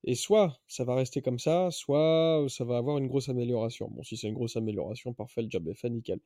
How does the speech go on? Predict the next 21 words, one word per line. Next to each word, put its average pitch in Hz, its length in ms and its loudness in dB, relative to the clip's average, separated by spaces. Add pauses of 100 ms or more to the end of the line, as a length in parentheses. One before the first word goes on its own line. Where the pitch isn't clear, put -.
(520)
Si - 180 -2
ça 165 140 4
reste 139 220 2
comme 117 140 0
ça, 269 280 2 (640)
euh, 120 520 8
le 110 60 0
patient 110 300 -2
va 123 100 4
te 113 60 -2
dire, 147 220 4
bon, 135 160 0
bah, 104 340 2
voilà, 135 200 2
quoi, - 120 -8
enfin, 110 160 -6
ça, 104 220 -2
ça 113 100 -8
n'avance 110 260 0
pas 120 140 2
vraiment. 120 400 2